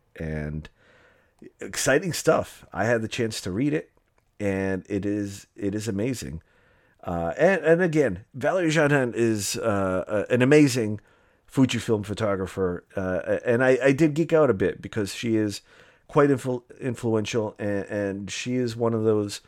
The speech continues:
that has introduced me to street photography. That's something that wasn't really on my radar, uh, a-, and Fujifilm kind of introduced me to that, to the various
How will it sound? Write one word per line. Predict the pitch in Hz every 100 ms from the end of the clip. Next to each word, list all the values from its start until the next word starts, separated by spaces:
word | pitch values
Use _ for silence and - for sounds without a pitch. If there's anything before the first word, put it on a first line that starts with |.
| _ _ _ _ _ _
that | 113 101 104
has | 110 101 95 90 -
introduced | 123 117 117 123 113 113
me | 101
to | - 104 101
street | - 107 92
photography. | 92 120 101 - 82
That's | 85 90 -
something | - 95 95
that | 95 92 - _ -
wasn't | 104 98 87
really | 101 95
on | 95 92
my | 87
radar, | 87 110 95 87 85 - _ _ _ _ _ _ _ _ -
uh, | 87 80 78 73 - - -
a-, | - 67 90 73
and | 92 87
Fujifilm | - 127 127 117 104 90 87
kind | 101 90
of |
introduced | 87 - 82 90 - 95
me |
to | 85
that, | 87 87 87 -
to | 92
the | 85
various | 104 104 98 90